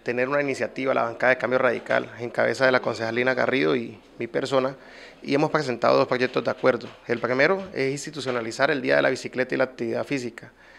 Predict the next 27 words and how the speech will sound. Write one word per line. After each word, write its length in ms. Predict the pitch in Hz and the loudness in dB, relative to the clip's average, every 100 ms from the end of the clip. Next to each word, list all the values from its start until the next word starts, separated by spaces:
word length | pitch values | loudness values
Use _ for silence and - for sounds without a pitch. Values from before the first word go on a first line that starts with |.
| - - - | -20 -20 -6
Esto 540 | - 151 - 208 214 - | -2 -2 4 6 6 4
en 180 | 147 135 | -2 -4
pro 200 | 139 160 | 0 2
de 580 | 185 185 175 139 113 - | 2 2 0 0 -2 -8
ser 220 | - - 147 | -6 -4 0
más 140 | 165 | 2
amigables 460 | 160 139 123 139 147 | 2 4 4 4 2
con 140 | 127 | -2
el 80 | 117 | 0
medio 180 | 123 127 | 2 2
ambiente. 440 | 127 123 - - - _ - - - | 2 0 -2 -14 -20 _ -20 -20 -4
Sabemos 380 | - 120 156 | 2 2 2
que 60 | - | 0
el 80 | 117 | 0
cinco 240 | 131 - | -2 2
de 80 | 135 | 2
julio 400 | 123 151 151 135 | 2 0 2 2
es 280 | 127 113 - | 2 -2 -6
el 180 | 131 131 | -6 -4
Día 520 | 135 135 127 113 - - - | 2 6 6 4 -2 -16 -16
de, 300 | 120 117 113 | -8 -6 -6
del 160 | 113 117 | -6 -6
Medio 220 | 120 127 | -2 0
Ambiente, 360 | 131 143 143 165 | 2 0 0 -2
el 80 | |
Día 120 | 127 135 | 0 0
Mundial, 460 | 123 117 139 202 | -2 2 2 2